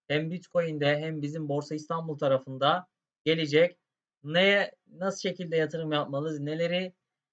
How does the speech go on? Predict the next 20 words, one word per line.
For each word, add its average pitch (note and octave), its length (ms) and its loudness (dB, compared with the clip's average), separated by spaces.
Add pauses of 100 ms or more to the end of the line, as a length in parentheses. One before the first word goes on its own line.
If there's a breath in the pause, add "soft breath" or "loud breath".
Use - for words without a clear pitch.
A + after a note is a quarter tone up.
(300)
nerelerden D3+ 720 6
hangi D#3+ 360 -2
destek, D3+ 380 -2
hangi E3 280 -2
direnç D3+ 220 0
seviyelerinden C#3 600 -2
takip D3+ 360 0
etmeliyiz? D3+ 600 -4 (800)
Bunları E3+ 360 2
tek C#3+ 260 -2
tek F#3 180 -2 (140)
analiz F3+ 300 -2
etmeye D#3+ 380 -2
çalışacağım. E3 680 0 (460)
Dolarla G3 420 4
başlayalım. F#3 600 0 (440)
Dolar F3+ 460 6 (100)
artık D#3 400 -2
yavaş D3+ 380 2
yavaş D3+ 260 0